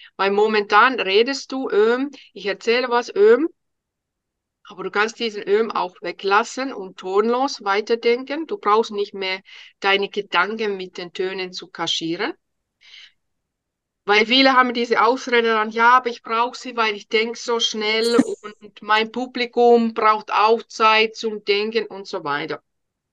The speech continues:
Speaker 1: Dein Publikum kann genauso denken, wenn du gerade eine leere Pause machst.
Speaker 2: Mhm.
Speaker 1: Aber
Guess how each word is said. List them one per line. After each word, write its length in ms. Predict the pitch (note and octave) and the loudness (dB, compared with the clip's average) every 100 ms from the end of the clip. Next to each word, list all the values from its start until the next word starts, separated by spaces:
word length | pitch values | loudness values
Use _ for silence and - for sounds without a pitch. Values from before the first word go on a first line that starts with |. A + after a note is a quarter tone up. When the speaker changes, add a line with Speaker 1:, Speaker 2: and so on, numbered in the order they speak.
| _ _ _ _ | _ _ _ _
Speaker 1:
Dein 180 | G3 F#3+ | -10 -6
Publikum 500 | G#3+ A3 G#3+ G#3+ G3+ | -4 -2 -2 -4 -6
kann 160 | G3 F#3 | -8 -8
genauso 720 | F3 F3 G3 A3+ A3 A3 A3 - - - | -6 -4 -2 -2 -2 -2 -4 -14 -18 -6
denken, 340 | G3 G#3 G#3+ | -6 -4 -6
wenn 140 | F#3+ F#3 | -8 -10
du 100 | F3+ | -10
gerade 360 | F3+ F3+ F3+ | -4 -4 -4
eine 320 | E3 E3 E3 D#3+ _ _ - _ | -8 -8 -12 -16 _ _ -20 _
leere 320 | E3+ F3+ F3 | -10 -8 -8
Pause 360 | E3+ E3+ F#3 A3 | -6 -4 -4 -6
machst. 360 | A#3 E4+ - - _ - - - - | -6 -8 -8 -18 _ -20 -20 -20 -4
Speaker 2:
Mhm. 80 | - | 0
Speaker 1:
Aber 280 | G#2 D4+ | 2 2